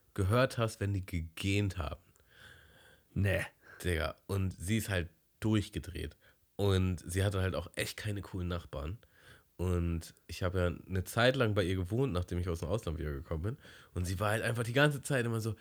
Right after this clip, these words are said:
Speaker 1: "Oh, das ist zu laut, Tammo, das ist zu laut. Mach das leiser, mach das nicht um die Uhrzeit." Und ich denk mir echt, "Boah, wie lebst du denn hier? Ich würd hier gar nicht leben können", so, weil,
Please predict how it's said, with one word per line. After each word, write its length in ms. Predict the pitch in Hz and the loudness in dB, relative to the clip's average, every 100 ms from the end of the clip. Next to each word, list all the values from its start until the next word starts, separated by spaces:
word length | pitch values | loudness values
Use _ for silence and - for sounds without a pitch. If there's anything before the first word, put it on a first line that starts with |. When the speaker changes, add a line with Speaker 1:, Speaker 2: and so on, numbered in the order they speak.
| - - | -12 -8
Speaker 1:
"Oh, 60 | - | -2
das 140 | - | -2
ist 80 | - | -2
zu 120 | - | -2
laut, 280 | 135 135 - | -2 -4 -4
Tammo, 300 | - 104 90 - | -4 -2 -4 -6
das 160 | 95 - | -8 -4
ist 60 | |
zu 80 | 143 | 0
laut. 360 | 123 113 101 - - _ | 0 0 -2 -6 -20 _
Mach 120 | 120 | -2
das 220 | 120 117 117 | -2 -2 0
leiser, 440 | 117 101 95 90 - | 0 0 -2 -4 0
mach 140 | 123 | 2
das 180 | 143 131 | 2 0
nicht 160 | 135 127 | 0 2
um 100 | 120 | 2
die 100 | 117 | 2
Uhrzeit." 460 | 120 117 104 92 - - - | 2 2 2 2 -2 -12 0
Und 120 | 127 | 2
ich 80 | 127 | 8
denk 200 | 156 135 | 8 10
mir 60 | 139 | 8
echt, 180 | - | 6
"Boah, 240 | - 139 131 | 2 2 4
wie 80 | 131 | 8
lebst 360 | 170 294 - | 8 8 6
du 40 | 135 | 2
denn 180 | 113 | 4
hier? 160 | 123 117 | 6 4
Ich 100 | 113 | 4
würd 140 | 135 120 | 2 0
hier 120 | 123 | 4
gar 160 | 120 | 4
nicht 140 | 120 123 | 4 2
leben 280 | 147 139 107 | 2 0 2
können", 280 | 107 104 | 2 2
so, 260 | 98 104 98 | 2 0 2
weil, 320 | 98 98 95 | 4 4 2